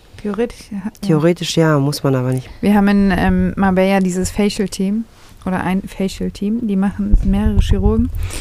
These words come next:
Speaker 1: ähm, unterschiedliche Plastiker, M K Gler und so weiter und die machen, ähm,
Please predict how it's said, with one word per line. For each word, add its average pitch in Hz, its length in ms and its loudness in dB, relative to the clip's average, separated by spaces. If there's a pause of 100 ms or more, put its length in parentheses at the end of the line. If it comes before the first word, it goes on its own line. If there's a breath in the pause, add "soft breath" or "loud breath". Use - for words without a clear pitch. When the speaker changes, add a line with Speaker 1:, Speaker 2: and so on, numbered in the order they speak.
(640 loud breath)
Speaker 1:
ähm, 208 560 4
unterschiedliche 202 960 0
Plastiker, 190 720 2
M 180 140 2
K 185 140 -2
Gler 196 340 2
und 185 120 0
so 180 100 -4
weiter 196 280 2
und 185 140 0
die 190 60 0
machen, 196 560 2
ähm, 190 540 2